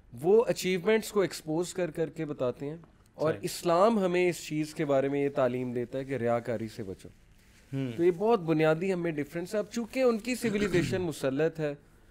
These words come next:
Speaker 1: وہی رائج ہے،
Speaker 2: ہوں۔
Speaker 1: تو that's why، آ، ہر بندہ اسی طرف لگا ہوا ہے کہ میں بھی کوئی شے ہوں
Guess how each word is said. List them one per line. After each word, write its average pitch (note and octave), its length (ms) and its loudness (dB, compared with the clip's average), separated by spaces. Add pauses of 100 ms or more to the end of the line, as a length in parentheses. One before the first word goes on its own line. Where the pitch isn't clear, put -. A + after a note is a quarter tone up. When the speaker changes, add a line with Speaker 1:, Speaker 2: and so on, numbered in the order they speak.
(280)
Speaker 1:
وہی E3+ 320 4
رائج C#3+ 340 6
ہے، C#3 160 -2 (100)
Speaker 2:
ہوں۔ A#2 260 -6 (160)
Speaker 1:
تو E3 100 -6
that's G3 480 4
why، G3+ 320 6
آ، D#3 340 8
ہر D3 360 -2
بندہ C#3 300 0
اسی D#3+ 320 2
طرف D#3+ 340 -2
لگا D3 220 0
ہوا C#3+ 120 -2
ہے D3 60 -6 (320)
کہ D3 80 -4
میں C3 300 2
بھی D#3+ 100 -2
کوئی D#3+ 220 -2
شے C#3 300 0
ہوں C3+ 180 -4